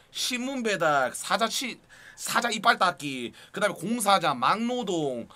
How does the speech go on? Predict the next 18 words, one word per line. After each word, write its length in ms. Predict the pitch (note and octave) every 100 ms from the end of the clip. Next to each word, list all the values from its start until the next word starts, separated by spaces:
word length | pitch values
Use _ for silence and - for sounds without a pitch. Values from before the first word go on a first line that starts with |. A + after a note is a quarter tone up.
| - -
예? 380 | D#3 B3 E4+ E4 _
그부터 440 | - G#3 G3 F3+
그 200 | D#3 E3+
고기 280 | D#3+ G#3+ A3
불판 320 | G#3 G3+ A#3+
닦기, 560 | A#3+ F#3 D3+ D3+ C3 B2 - - -
주말 440 | - G3+ C4+ C4+ A3
홀서빙, 840 | C#4 C#4 A3+ A3 D#3 D3 C3 A2+ - -
예? 360 | F3+ A#3+ D#4+ E4+ - - - _ _
여러 300 | D3+ A#3 D4
가지 200 | C#4+ B3
뭐 180 | F#3 D#3
닭 280 | D3+ D3 E3
배달, 680 | B3 A#3 A3+ E3+ C#3+ B2 G#2 - - - -
예? 340 | G3+ D4 E4+ - - _
오토바이 720 | C#3+ G#3+ B3 B3 B3 A3 F#3 -
배달 320 | B2 D3+ G#3+
기사 520 | F3+ D#3+ D3+ C#3 C3